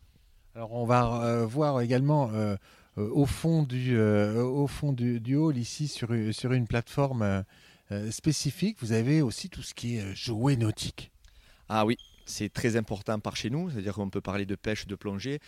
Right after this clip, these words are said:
Speaker 2: mais les activités nautisme, nautiques, pardon, sont, sont très importantes ici, c'est-à-dire que tout ce qui va être sortie en famille, activités nautiques en famille,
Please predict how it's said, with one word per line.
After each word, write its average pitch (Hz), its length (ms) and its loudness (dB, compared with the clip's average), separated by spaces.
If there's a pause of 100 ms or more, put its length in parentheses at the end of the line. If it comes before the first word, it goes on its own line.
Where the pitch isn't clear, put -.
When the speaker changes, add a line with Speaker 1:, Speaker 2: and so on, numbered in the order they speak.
(220)
Speaker 2:
mais 101 120 -2
les 104 180 -2
activités 120 640 -6
nautisme, 135 600 -6 (360)
nautiques, 113 380 -6
pardon, 117 380 -4 (280)
sont, 101 800 -6 (140)
sont 95 240 -8
très 104 200 -8
importantes 95 480 -8
ici, 123 280 -8
c'est-à-dire 92 340 -10
que - 80 -12
tout 101 220 -12
ce - 60 -14
qui 101 160 -10
va 95 200 -4
être 104 340 -6 (280)
sortie 120 640 -4
en 101 120 -2
famille, 110 460 -4
activités 107 600 -8
nautiques 104 340 -8
en 92 80 -8
famille, 117 400 -6